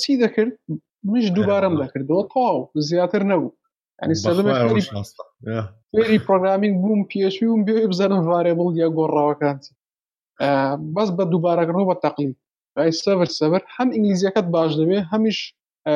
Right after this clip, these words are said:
Speaker 1: لە پرۆگرامینگ بەرەو پێش دەبێت.
Speaker 2: و زۆربەی ئەو ئینگلیزیەکانی لە ناو ئەو ئیدیتۆریالانە بزات بەرمەجە و شتویا ئینگلیزی زەحمەت نییە. زۆر عالەم دەترسن لۆ، چکە دووسێ شتا هەر ئەوەیە خرد-، لە نەفسی خۆیتی دێرێتەوە.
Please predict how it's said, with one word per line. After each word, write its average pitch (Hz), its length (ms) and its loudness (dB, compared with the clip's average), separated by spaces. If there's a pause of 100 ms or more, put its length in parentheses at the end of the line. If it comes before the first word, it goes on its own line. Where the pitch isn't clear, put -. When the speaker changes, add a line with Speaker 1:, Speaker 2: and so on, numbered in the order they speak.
Speaker 1:
لە 151 140 2
پرۆگرامینگ 170 500 2 (360)
بەرەو 151 260 2
پێش 139 200 -4
دەبێت. 143 260 -12 (880)
Speaker 2:
و 127 60 4
زۆربەی 147 340 2
ئەو 156 120 2
ئینگلیزیەکانی 120 760 0
لە 107 120 2
ناو 120 160 2
ئەو 123 160 0
ئیدیتۆریالانە 101 680 -2
بزات 98 380 -4
بەرمەجە 87 380 -2
و 98 60 0
شتویا - 320 -4
ئینگلیزی 92 500 0
زەحمەت 92 380 -2
نییە. 87 160 2 (220)
زۆر 98 140 4
عالەم 95 220 2 (140)
دەترسن - 400 -6
لۆ، 131 80 8 (140)
چکە - 240 -2 (600)
دووسێ 120 320 2
شتا - 340 0
هەر 127 140 2
ئەوەیە 117 260 4
خرد-، 104 280 -4
لە 104 120 2 (120)
نەفسی - 260 0
خۆیتی 90 280 0
دێرێتەوە. 82 420 -4